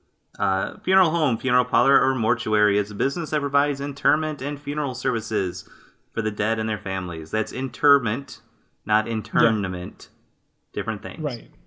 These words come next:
Speaker 2: Yes.
Speaker 1: Interment is putting someone into the ground.
Speaker 2: Yep.
Speaker 1: Internment is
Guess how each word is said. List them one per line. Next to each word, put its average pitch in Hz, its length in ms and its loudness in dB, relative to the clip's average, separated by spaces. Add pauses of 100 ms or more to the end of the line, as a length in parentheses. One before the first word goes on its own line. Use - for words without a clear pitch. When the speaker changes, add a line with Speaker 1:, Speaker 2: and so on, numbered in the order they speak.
(440)
Speaker 2:
Yes. 139 160 -6
Speaker 1:
Interment 123 600 2
is 95 200 -2
putting 113 640 -2
someone 110 420 -4
into 110 480 -4
the 127 80 -6
ground. - 580 -12 (920)
Speaker 2:
Yep. 107 100 -4
Speaker 1:
Internment 120 640 2
is 104 160 -2